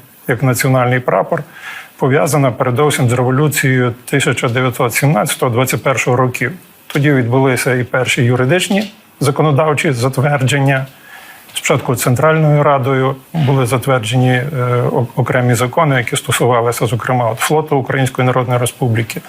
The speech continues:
Пізніше акти приймалися і Українською державою вже Павла Скоропадського, гетьмана, і, е, відновленою республіканською владою, і Західноукраїнською Народною Республікою. Тобто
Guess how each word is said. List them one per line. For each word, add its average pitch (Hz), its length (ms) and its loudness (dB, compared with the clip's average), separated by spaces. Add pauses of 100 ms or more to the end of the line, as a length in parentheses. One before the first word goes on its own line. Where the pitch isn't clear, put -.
(500)
Пізніше 175 460 2
акти 139 300 0
приймалися 127 720 2
і 135 160 0
Українською 123 600 0
державою 120 760 0 (600)
вже 120 280 0 (120)
Павла 120 240 2
Скоропадського, 151 800 0 (420)
гетьмана, 139 500 2 (680)
і, 165 120 4
е, 131 520 2
відновленою 127 560 2
республіканською 143 880 0
владою, 131 680 2
і 127 180 2
Західноукраїнською 135 920 0
Народною 123 380 0
Республікою. 156 600 0
Тобто 147 420 -2